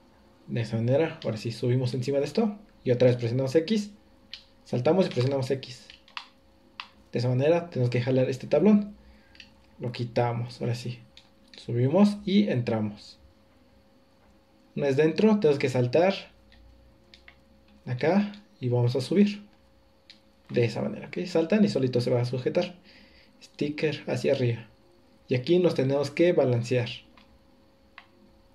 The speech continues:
De esa manera.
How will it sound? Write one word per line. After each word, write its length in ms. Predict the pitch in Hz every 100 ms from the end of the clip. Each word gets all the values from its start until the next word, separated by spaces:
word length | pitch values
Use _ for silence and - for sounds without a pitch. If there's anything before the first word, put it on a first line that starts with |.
| _ _ _ _ _ - - _ _ _ _ _ _ _ _ _ _ _ - _ _ _ _ _ _ _ _
De 140 | 127 123
esa 180 | 123
manera. 300 | 117 110 104